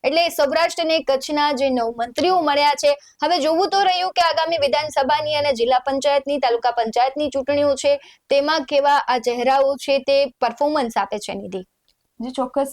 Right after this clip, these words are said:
Speaker 2: ભગવતી, જે રીતે આપે વાત કરી કે જ્ઞાતિ જાતિના જે સમીકરણો છે એ આપણી એક, અ, પ્રકારે આપણે કહી શકાય કે આ દુર્દશા છે કે આપણે, આપણે ત્યાં,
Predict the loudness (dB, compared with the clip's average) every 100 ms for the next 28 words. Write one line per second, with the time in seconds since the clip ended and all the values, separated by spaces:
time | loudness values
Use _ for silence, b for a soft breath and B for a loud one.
0 | -6 -4 -4 -4 -4 -4 -2 -2 -2 -2
1 | -2 -2 -4 -6 -10 -8 -8 -8 -8 -6
2 | -4 -2 -2 -2 -4 -4 -6 -8 -10 -10
3 | -6 -6 -4 -4 -6 -6 -8 -10 b b
4 | _ -4 -2 0 0 -2 -6 -6 -8 -12
5 | _ _ _ -12 -10 -6 -2 0 0 -4
6 | -2 0 0 -4 -4 -4 -4 -6 -4 -4
7 | -4 -6 -6 -10 -8 -8 -2 -2 -2 -8
8 | -10 -12 _ _ _ -12 -6 -2 0 -2
9 | -2 -4 -2 -4 -2 -2 -2 -2 -2 -4
10 | -4